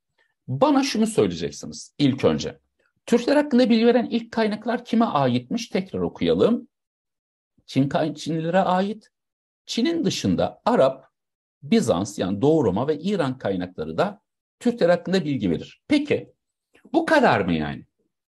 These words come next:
Türkler hakkında bilgi veren başka kaynaklar olamaz mı İslam öncesinde? Bunu öğrendiniz. Ben duyuyorum. Olmaz olur mu hocam? Birçok topluluk Türkler hakkında bilgi vermiş olabilir dediğinizi duyuyorum. İşte onlar da bunlar.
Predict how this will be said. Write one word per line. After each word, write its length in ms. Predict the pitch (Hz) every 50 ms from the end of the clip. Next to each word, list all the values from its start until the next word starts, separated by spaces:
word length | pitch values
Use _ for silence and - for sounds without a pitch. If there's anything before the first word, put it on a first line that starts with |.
| _ _ _ _ _ _ _ _ _ _ _ _ _
Türkler 380 | - - 214 220 - 254 311 294
hakkında 520 | 254 262 262 269 - 226 254 262 196 170
bilgi 320 | 185 190 208 202 185 220 277
veren 320 | 254 220 214 175 156 143
başka 280 | 180 185 - - - _
kaynaklar 520 | - 233 214 214 220 220 - 196 180 - -
olamaz 480 | 247 156 226 254 277 226 147 117 107
mı 60 | 104 101
İslam 300 | - - - 95 90 90
öncesinde? 640 | 82 80 - - - - - 78 71 71 73 - _ _ _ _ _ _ _ _ _ _ _ _
Bunu 380 | 104 98 92 90 95 120 139 160
öğrendiniz. 800 | 151 113 135 139 147 151 143 143 156 151 135 113 104 98 95 104
Ben 260 | 143 147 147 143 131 -
duyuyorum. 600 | 131 120 120 131 170 180 - 92 73 64 - _ _ _ _ _ _ _
Olmaz 400 | - 101 113 117 110 120 113 107
olur 200 | 104 107 131 170
mu 140 | 202 185 151
hocam? 340 | 120 117 101 87 82 - _ _ _ _ _ -
Birçok 440 | 139 147 147 147 - 139 131 - -
topluluk 480 | 131 120 120 123 123 120 131 131 - -
Türkler 280 | 117 113 - - 123
hakkında 340 | 123 120 120 117 123 127 117
bilgi 260 | 117 113 110 113 110
vermiş 320 | 120 120 120 127 131 - - -
olabilir 640 | 117 117 123 123 117 117 117 117 131 123 101 92
dediğinizi 460 | 110 110 104 110 107 113 110 120 110
duyuyorum. 340 | 95 95 85 85 80 82 -
İşte 180 | - - - 98
onlar 380 | - 123 123 147 180 196 147
da 100 | 107 90
bunlar. 380 | 90 78 65 64 - - -